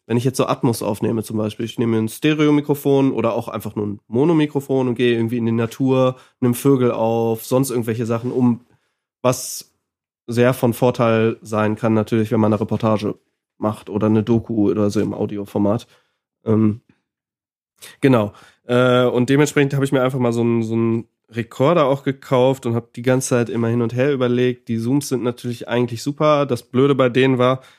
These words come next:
dass mir das Format nicht so ganz passt, weil ich gerne was haben wollte, was so,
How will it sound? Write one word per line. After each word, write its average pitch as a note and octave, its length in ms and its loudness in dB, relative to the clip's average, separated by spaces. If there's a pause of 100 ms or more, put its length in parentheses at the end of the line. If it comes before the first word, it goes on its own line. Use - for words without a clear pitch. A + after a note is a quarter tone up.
(140)
dass - 140 -8
mir A#2+ 80 4
das A2+ 160 0
Format A#2+ 460 2
nicht G#2+ 160 -4
so G#2+ 100 -6
ganz G#2 200 -2
passt, - 460 -6 (640)
weil G#2+ 140 -2
ich A2 100 -4
gerne A2 260 2
was A2+ 160 -2
haben A#2 200 2
wollte, A2+ 260 2
was A2+ 140 -2
so, A2+ 180 2